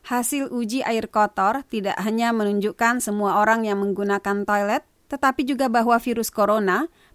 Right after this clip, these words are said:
bisa terdeteksi dalam tinja orang yang mengidap virus tersebut, walaupun orang itu tidak menunjukkan gejala covid sembilan belas. Mendeteksi sebelum terjadi wabah bisa membantu petugas kesehatan mendistribusikan sumber daya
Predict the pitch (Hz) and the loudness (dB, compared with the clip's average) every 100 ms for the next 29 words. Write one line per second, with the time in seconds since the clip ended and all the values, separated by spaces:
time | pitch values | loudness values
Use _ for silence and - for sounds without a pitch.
0 | - 220 240 226 226 220 220 220 214 285 | -8 -2 0 2 2 0 2 0 0 -2
1 | 254 220 220 233 233 233 240 254 220 214 | 0 0 0 0 2 4 4 4 4 4
2 | 220 262 240 208 208 196 202 - 196 190 | 4 2 0 0 0 0 0 -2 -4 -4
3 | - 185 - 180 320 - _ - 269 277 | -6 -6 -6 -4 -4 -6 _ -2 2 2
4 | 269 320 269 254 254 240 294 277 233 202 | 0 0 0 0 -2 -4 -6 -4 -2 -2
5 | - 208 202 208 220 240 226 202 190 196 | -2 0 -2 -2 -2 0 0 0 0 0
6 | 190 - 220 208 233 208 196 180 185 185 | 0 0 0 0 -2 -2 0 0 0 0
7 | 175 139 - - _ _ _ _ 190 190 | 0 -2 -8 -12 _ _ _ _ -2 -2
8 | 196 202 196 - 247 226 196 202 196 190 | 0 -2 -2 -2 -2 -4 -2 -2 -2 -2
9 | 208 208 220 202 190 196 208 - 220 185 | 0 0 2 2 2 0 -2 -4 -8 -4
10 | 196 196 196 185 190 190 190 208 214 - | 0 0 0 0 -2 -6 -6 -2 -2 -2
11 | 208 208 202 226 196 233 277 - 247 233 | -6 -6 -4 0 2 0 -2 -4 -2 0
12 | 226 233 220 214 220 269 233 190 - 220 | -2 -2 -4 -4 -4 -2 0 0 0 0
13 | 214 196 185 202 208 185 208 | 0 0 0 2 2 2 0